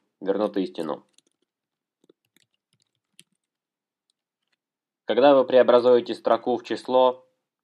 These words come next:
перед числом в строке может быть любое количество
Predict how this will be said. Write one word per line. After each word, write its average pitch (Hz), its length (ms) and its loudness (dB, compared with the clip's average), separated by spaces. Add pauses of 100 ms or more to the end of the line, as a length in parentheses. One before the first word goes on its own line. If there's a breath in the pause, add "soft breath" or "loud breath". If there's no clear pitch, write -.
(100)
перед 107 240 -4
числом 127 380 -2
в 127 40 -18
строке 113 380 -4
может 110 260 -4
быть 104 180 -8
любое 110 340 0
количество 95 760 -4